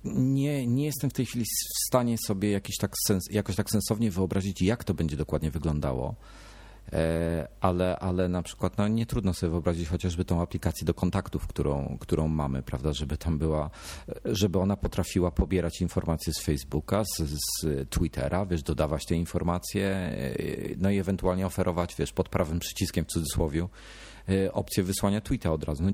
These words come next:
ciekawy jestem, czy, czy coś takiego będzie. Może w, w I O S-ie prędzej niż w Lionie, ale może chociaż będzie w Lionie odsyłało do, do aplikacji twitterowej przykładowo, nie wiem.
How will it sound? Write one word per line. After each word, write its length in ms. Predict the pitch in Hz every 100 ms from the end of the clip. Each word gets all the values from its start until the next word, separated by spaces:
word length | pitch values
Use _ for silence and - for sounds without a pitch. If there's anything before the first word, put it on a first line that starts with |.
| -
ciekawy 360 | - 127 92
jestem, 320 | 80 73 78
czy, 280 | 76 85 76
czy 140 | - -
coś 160 | -
takiego 300 | - 95 90
będzie. 440 | 78 78 73 78 85 - - - -
Może 440 | 107 131 131 131
w, 80 | 120 113 107 110 - -
w 140 | - 110
I 40 |
O 100 | 127
S-ie 640 | 131 123 117 113 110 107 - - -
prędzej 520 | - 120 135 101 85 80
niż 200 | 82 85
w 40 |
Lionie, 540 | 90 87 73 73 80 110 - - - - -
ale 180 | - 90
może 200 | 95 95
chociaż 240 | 98 104
będzie 260 | 90 98 98
w 200 | 90 92 101 90 90 92
Lionie 400 | 92 92 92 92
odsyłało 540 | 90 - 87 80 80
do, 320 | 80 87 87 85
do 140 | 87
aplikacji 640 | 85 - - 80 - 87 90
twitterowej 560 | - 107 - - -
przykładowo, 600 | - - - 90 90 - -
nie 160 | 123
wiem. 200 | 80 -